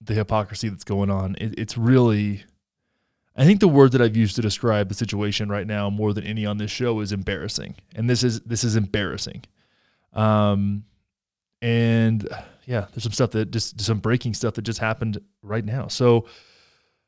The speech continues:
yeah. Oh, in the rundown, excuse me, forgot about the good old rundown. In the rundown, we're gonna, we're gonna, I'm gonna discuss we are going to, 'cause I feel like we're all here together. We're in this together. We are going to discuss,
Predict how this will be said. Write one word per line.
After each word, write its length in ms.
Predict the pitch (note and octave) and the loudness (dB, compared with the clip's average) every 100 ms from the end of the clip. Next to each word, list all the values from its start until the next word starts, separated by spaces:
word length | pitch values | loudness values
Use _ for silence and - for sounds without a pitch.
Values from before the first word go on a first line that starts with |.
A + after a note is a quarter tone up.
| _ _ _ _ _ _ _ _ _ _ _ - | _ _ _ _ _ _ _ _ _ _ _ -2
yeah. 220 | E3+ D#3 - _ _ _ _ _ _ - | -2 -2 -8 _ _ _ _ _ _ 2
Oh, 220 | D#3+ D#3+ | 6 8
in 120 | D3 | 6
the 100 | C#3+ | 4
rundown, 360 | C#3+ E3+ A2 A2+ | 2 2 0 -2
excuse 300 | - F#3 C#3 | -2 -2 0
me, 240 | G#2+ C3+ - _ | 0 -2 -8 _
forgot 260 | - B2 D#3+ | -6 -2 0
about 160 | C#3+ - | -2 -6
the 100 | C3 | -4
good 160 | - | 0
old 140 | D3 A#2 | 2 2
rundown. 300 | D#3 B2 C3+ | 2 2 2
In 40 | |
the 60 | E3+ | 4
rundown, 320 | G3+ G#3 G3 | 4 6 4
we're 60 | |
gonna, 180 | F#3+ F3 | 4 2
we're 120 | - F#3 | 2 2
gonna, 180 | G3 E3+ | 2 2
I'm 80 | D#3+ | 2
gonna 120 | G3 | 2
discuss 680 | E3+ C3 - G2+ A#2 - - - _ _ | 2 0 -2 -2 -2 -6 -10 -20 _ _
we 260 | A#2 A#2+ A2 | -2 2 2
are 160 | G#2 | 0
going 240 | G2+ G#2 G2+ | 0 -2 -2
to, 140 | A#2 | -2
'cause 100 | - | -2
I 60 | G#2+ | -2
feel 140 | B2 | -2
like 140 | A2+ | 0
we're 160 | B2+ C3 | 0 0
all 180 | A2+ A#2 | 2 2
here 140 | A2 | 0
together. 360 | G2+ F#2+ F2+ F#2+ | -4 -8 -10 -8
We're 140 | A#2 | -6
in 80 | C3+ | -4
this 140 | G#2+ - | -4 -6
together. 300 | G2 G2+ A2+ | -6 -4 2
We 140 | F3 | 6
are 80 | F3+ | 6
going 240 | D3 D3+ | 6 2
to 80 | B2+ | 2
discuss, 600 | A#2+ - C3 A#2 A2 - | -2 0 2 2 2 -8